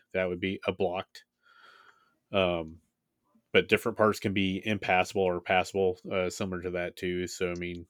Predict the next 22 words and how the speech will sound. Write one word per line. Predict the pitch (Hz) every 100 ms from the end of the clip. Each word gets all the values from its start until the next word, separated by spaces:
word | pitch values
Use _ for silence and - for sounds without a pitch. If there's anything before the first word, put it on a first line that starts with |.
| -
if | 101 - -
you, | 95 92 90 87 _ - _ _ _ _ _ _ _ _ _ -
uh, | 98 90 85 87 _ _ _ _ _ _ _
if | 123 123
it's | 104 -
taller | - 92 92 90
than | 92 90 90 90 _ _ _ _ _ -
your | 110 95
current | - 101 90
elevation, | 90 87 92 92 87
you're | 87
not | 90
gonna | 85
be | 87
able | 87 82
to | 82 -
move | 107 92
over | 90 90
without | 87 87
doing | 92 90 82
a |
climb | - 92 87 90